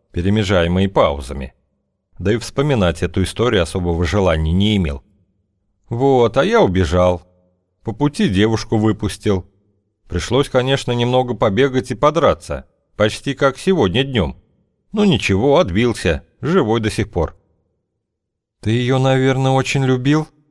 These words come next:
сказала Валентина таким нарочито нейтральным тоном, что совершенно невозможно было понять, это вопрос или утверждение.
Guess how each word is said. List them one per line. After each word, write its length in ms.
сказала 520
Валентина 540
таким 400
нарочито 520
нейтральным 580
тоном, 460
что 220
совершенно 520
невозможно 680
было 200
понять, 520
это 200
вопрос 460
или 120
утверждение. 880